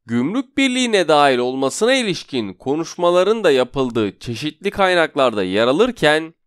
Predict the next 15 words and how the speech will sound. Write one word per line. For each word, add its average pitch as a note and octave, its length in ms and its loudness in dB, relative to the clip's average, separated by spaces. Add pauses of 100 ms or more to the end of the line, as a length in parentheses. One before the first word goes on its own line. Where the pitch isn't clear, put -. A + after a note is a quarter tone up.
(800)
Euro A3+ 520 0 (200)
Türk B3+ 300 -6
lirasına D#3 560 2
teknik A2+ 440 -4
olarak C#3 540 2
baktığımızda F3 920 0 (720)
yukarı D3 380 -2
yönlü B3+ 320 -2
hareketlerini A3 1200 -2
devam G3+ 380 2
ettirmesini D#3+ 880 -4
beklediğim C#3+ 760 -4 (340)
kurda F3 640 0 (460)
on A3+ 360 0
virgül C3+ 440 -4